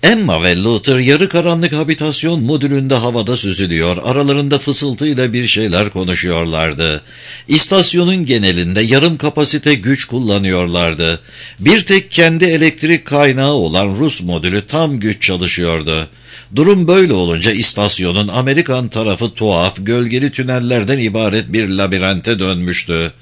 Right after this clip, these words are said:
Şimdi de laboratuvarın karanlığındaki en parlak ışık kaynağı çevre kontrol ve yaşam destek sisteminin şemalarının açık olduğu bilgisayar ekranıydı.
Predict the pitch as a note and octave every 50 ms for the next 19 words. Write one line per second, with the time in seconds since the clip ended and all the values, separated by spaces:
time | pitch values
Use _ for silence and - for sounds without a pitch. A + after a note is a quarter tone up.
0 | - _ - - - - - - - - - - - - B3+ B3 F3+ G#2+ E2 G2
1 | G2+ G2+ G#2 G#2+ G2 G#2+ G2+ G2+ G2 F2 G2+ F#2 F#2 E2+ G2 G#2 G#2 - A#2 B2
2 | A#2+ A#2+ A#2+ A#2+ A#2+ A#2+ A#2+ B2 A#2+ A#2+ B2 B2 - - - - E3+ G3+ F#3 F3
3 | C#3 - D3 D3 C#3+ C#3+ D3 D3 C#3+ - A#2+ A#2+ - D3 D3 C#3 - - A2 G#2+
4 | G2+ F#2 F2 F2+ E2+ E2+ F2+ F2+ G#2 - - - - - - C#3 C#3+ D#3 D3+ D#3
5 | F3 E3+ - D3 D#3 D#3 D3 C#3 D3+ E3+ E3+ D#3 C#3+ D3 D3 C#3+ C#3 C3+ - D3
6 | D3 D3 C#3+ B2 C3 C3+ - - - D3 D3+ - - - C3+ C#3 - - B2+ B2+
7 | B2 G2+ F2+ G#2 A2+ - - - B2+ C3+ B2+ A2 G2+ F#2+ F2 E2+ E2 G2 G#2+ G2+
8 | - A2+ B2 - - D3 C3 C#3 C3+ C3 A#2 A#2+ C#3 B2 G#2 A2+ A#2 A#2+ A2+ A2+
9 | G#2 - G2+ G2 G#2+ A2 F#2 F#2 F#2+ - F#2+ F#2+ F2 E2+ F2 F2 D2+ D#2+ E2+ E2
10 | E2 D2